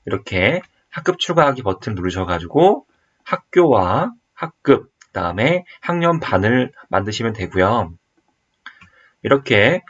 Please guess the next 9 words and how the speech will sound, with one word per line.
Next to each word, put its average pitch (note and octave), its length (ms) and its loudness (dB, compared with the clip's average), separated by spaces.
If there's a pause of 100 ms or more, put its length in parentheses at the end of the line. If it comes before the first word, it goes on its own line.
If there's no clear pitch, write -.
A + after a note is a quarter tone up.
(140)
만드신 C#3 540 0
반에 G2 340 -2 (100)
입장하실 A2 460 0
때는 D3+ 440 2 (520)
이렇게 - 380 -6
반을 C#3 640 0
눌러서 F#2+ 600 0 (260)
입장하시면 A2 640 -2
됩니다. F2 420 -6